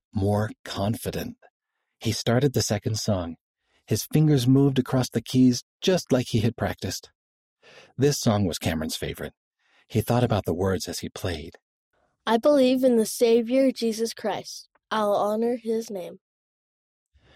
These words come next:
Speaker 1: "Maybe playing the piano is one way of sharing my testimony,"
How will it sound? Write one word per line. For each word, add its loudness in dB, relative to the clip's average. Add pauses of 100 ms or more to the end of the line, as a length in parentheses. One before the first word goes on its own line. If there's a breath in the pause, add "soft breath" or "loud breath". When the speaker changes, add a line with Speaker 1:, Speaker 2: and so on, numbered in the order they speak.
(120)
Speaker 1:
"Maybe 6
playing 6
the 4
piano 2
is 0
one 4
way 4
of -2
sharing 2
my 0
testimony," -2